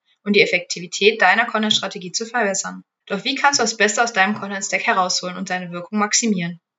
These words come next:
In diesem Artikel stellen wir dir einige Best Practices vor, die dir dabei helfen, deinen Content-Stack optimal zu nutzen. Erstens, nutze verschiedene Medienformate. Ein erfolgreicher Content-Stack umfasst eine Vielzahl von Medienformaten,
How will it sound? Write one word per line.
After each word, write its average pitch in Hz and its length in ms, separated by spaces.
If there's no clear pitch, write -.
In 208 100
diesem 277 220
Artikel 220 360
stellen 202 280
wir 196 60
dir 185 180
einige 226 280
Best 196 280
Practices - 460
vor, 175 320
die 185 120
dir 180 100
dabei 175 100
helfen, 185 400
deinen 185 240
Content-Stack 185 580
optimal 180 380
zu 240 140
nutzen. 170 440
Erstens, 190 440
nutze 277 260
verschiedene 226 420
Medienformate. 180 800
Ein 196 100
erfolgreicher 262 520
Content-Stack 208 520
umfasst 208 340
eine 180 160
Vielzahl 247 340
von 262 200
Medienformaten, 175 800